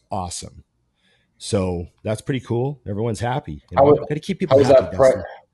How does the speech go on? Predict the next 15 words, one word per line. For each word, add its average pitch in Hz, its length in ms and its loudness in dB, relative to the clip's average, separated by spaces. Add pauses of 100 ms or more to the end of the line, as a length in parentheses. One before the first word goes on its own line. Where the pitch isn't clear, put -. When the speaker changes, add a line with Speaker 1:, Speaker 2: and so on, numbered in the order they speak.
(680)
Speaker 2:
how 143 80 4
was 151 100 4
that 151 200 4
price 135 280 2
compared 107 520 0
to 98 580 -4 (540)
what 98 200 -2
we 98 100 0
have 92 180 2
here, 95 200 2
Prime 90 640 -2
and, 82 300 -6
and 87 140 -6
all 85 140 2
that? 82 500 0